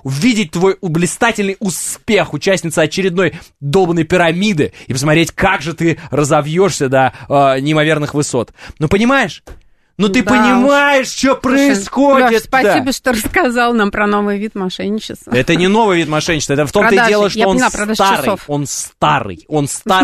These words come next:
Speaker 1: старый.
Speaker 2: новая форма всё равно. Ну, суть та же, а формы новые
Speaker 1: Ну, они
Speaker 2: каждый раз.
Speaker 1: хитрожопят,
Speaker 2: То там
Speaker 1: конечно. Они могут тебе дать какой-нибудь дезодорант, они могут дать тебе часы, всё что угодно. Какая разница? Пирамида есть пирамида.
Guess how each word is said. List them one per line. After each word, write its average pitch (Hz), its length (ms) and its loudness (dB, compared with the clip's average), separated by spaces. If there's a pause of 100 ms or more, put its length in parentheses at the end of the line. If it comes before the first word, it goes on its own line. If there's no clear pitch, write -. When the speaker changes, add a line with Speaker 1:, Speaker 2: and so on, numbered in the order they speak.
(100)
Speaker 1:
старый. 226 80 2
Speaker 2:
новая 247 260 0
форма 247 400 -2
всё 220 140 -8
равно. 226 180 0
Ну, 208 80 -2
суть 262 280 -4
та 294 200 0
же, 269 140 0
а 196 80 0
формы 247 320 0
новые 220 260 0
Speaker 1:
Ну, 190 60 2
они 233 160 2
Speaker 2:
каждый - 200 0
раз. 247 160 4
Speaker 1:
хитрожопят, 170 280 2
Speaker 2:
То 220 60 -4
там 180 160 2
Speaker 1:
конечно. 165 260 -2
Они 180 120 0
могут 220 240 0
тебе 220 140 0
дать 202 200 0
какой-нибудь 202 340 -2
дезодорант, 160 680 0
они 147 140 -2
могут 185 220 0
дать 180 160 0
тебе 180 100 -2
часы, 147 680 0
всё 208 160 -4
что 302 220 -2
угодно. 220 480 0 (180)
Какая 226 220 0
разница? 190 540 -2
Пирамида 202 360 0
есть 208 200 0
пирамида. 190 520 0